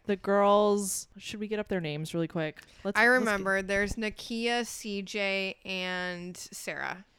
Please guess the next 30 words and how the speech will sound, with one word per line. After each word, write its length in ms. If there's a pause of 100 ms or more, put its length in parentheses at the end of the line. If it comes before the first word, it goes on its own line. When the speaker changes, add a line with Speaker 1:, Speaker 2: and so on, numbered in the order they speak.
(420)
Speaker 1:
Okay, 460
so 640 (160)
Speaker 2:
Yeah, 200
none 220
of 140
the 200
girls 280
Speaker 1:
Sarah 220
Speaker 2:
were 80
amazing. 960 (320)
But 100
I 120
Speaker 1:
Sarah 40 (220)
Speaker 2:
liked 200
Nakia. 680 (680)
Speaker 1:
Sarah 400
was 160
kind 280
of 180
boring, 520
I 40
Speaker 2:
Sarah 300
was 100
Speaker 1:
thought. 100
Speaker 2:
so 200
flat. 580
Speaker 1:
She 300
had 260
no 180
personality. 960